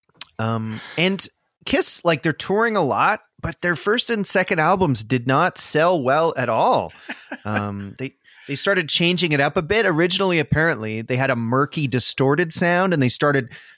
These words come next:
Speaker 1: trying out a cleaner, poppier sound. Um,
Speaker 2: Oh,
Speaker 1: which
Speaker 2: so
Speaker 1: the studio version of Rock and Roll All, All Night would be an example
Speaker 2: So
Speaker 1: of
Speaker 2: what
Speaker 1: that.
Speaker 2: you're saying is, James, when Kiss first began,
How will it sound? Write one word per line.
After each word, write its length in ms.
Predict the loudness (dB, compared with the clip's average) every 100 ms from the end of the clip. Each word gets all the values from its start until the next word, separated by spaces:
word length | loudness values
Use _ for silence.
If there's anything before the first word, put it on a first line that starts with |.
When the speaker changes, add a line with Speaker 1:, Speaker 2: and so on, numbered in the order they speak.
| -8
Speaker 1:
trying 380 | -2 0 2 2
out 120 | 2
a 60 | 0
cleaner, 580 | -2 0 2 4 2 0
poppier 480 | 0 0 0 0 2
sound. 560 | 0 -2 -2 -4 -8 -12 _ _ _ _
Um, 600 | -8 -4 -4 -6 -8 -10 -14 _ _ _ _ _ -16 -4
Speaker 2:
Oh, 100 | 0
Speaker 1:
which 100 | 2
Speaker 2:
so 140 | 2 0
Speaker 1:
the 60 |
studio 460 | 0 0 2 4 2
version 320 | 2 0 0
of 120 | -2 0
Rock 240 | 0 2
and 80 | 0
Roll 180 | 0 2
All, 220 | 0 -2
All 160 | -2 0
Night 280 | 0 0 0
would 100 | -4
be 100 | -4
an 60 | -6
example 400 | -6 -10 -8 -2
Speaker 2:
So 80 | 2
Speaker 1:
of 20 |
Speaker 2:
what 60 | 2
Speaker 1:
that. 40 |
Speaker 2:
you're 60 | 2
saying 240 | 2 2
is, 80 | 2
James, 280 | 2 0 0
when 140 | -2
Kiss 240 | 0 0 0
first 260 | 0 0 0
began, 460 | -2 0 0 -2